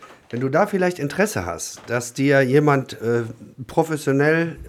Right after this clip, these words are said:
ähm, einen Wikipedia-Eintrag erstellt, dann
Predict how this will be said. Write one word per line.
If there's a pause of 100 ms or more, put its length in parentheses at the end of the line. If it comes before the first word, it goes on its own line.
(240)
ähm,
einen
Wikipedia-Eintrag
erstellt, (1400)
dann